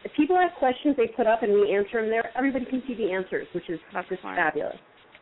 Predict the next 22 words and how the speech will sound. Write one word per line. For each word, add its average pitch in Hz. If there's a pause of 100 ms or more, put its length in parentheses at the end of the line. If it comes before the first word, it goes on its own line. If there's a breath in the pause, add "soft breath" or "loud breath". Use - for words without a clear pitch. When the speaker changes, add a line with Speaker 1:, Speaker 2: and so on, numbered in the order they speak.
(200)
Speaker 2:
People 277
do 269
love 254
Facebook. 226 (1800 loud breath)
So, 277
okay, 220
right 233
before 370
we, 359
like, 320 (100)
get 294
off 285
here 247
with 240
you 240
guys, 185
Adriana, 233 (260)
you 247
give 302
us 330
the 330
list, 262